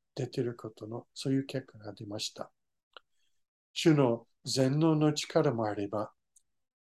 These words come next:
神の人に分け与える力もあります。天地万物をご自分のお言葉の力によってお作りになる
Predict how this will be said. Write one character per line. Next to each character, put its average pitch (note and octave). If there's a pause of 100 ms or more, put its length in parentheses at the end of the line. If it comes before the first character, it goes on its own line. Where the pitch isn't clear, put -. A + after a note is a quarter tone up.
(320)
神 A3
の A#2+
人 -
に B3
分 D3
け E3
与 D#3
え E3
る C3
力 B2+
も G2+
あ G2
り G2
ま G2
す。 - (1000)
天 D#3
地 E3
万 F3+
物 B2+
を A2+
ご C3
自 B2+
分 F3
の F3
お C#3+
言 A3
葉 C#3
の B2
力 D3
に D3
よ F3
っ -
て A#2+
お C3+
作 -
り D3+
に D3+
な D#3+
る C3+